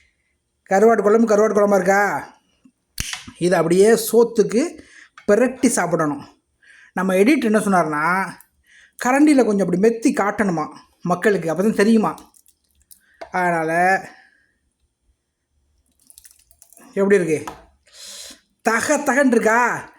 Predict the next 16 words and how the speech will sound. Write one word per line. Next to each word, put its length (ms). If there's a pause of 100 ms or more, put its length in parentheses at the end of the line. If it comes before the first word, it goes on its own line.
(240)
இது 200
செய்யையிலே 800
வாயில் 340
எச்சி 320
உரிச்சு. 580 (1600)
ஓகேயா? 280 (440)
நம்ம 220
சாப்பிட்ட 400
ரிவ்யூ 280
எப்படி 160
இருக்குன்னு 280 (240)
சொல்லுவோம். 320 (1300)
சூப்பரான, 600 (380)
சுவையான, 500 (500)
வீடே 520 (100)
மணக்கக்கூடிய 540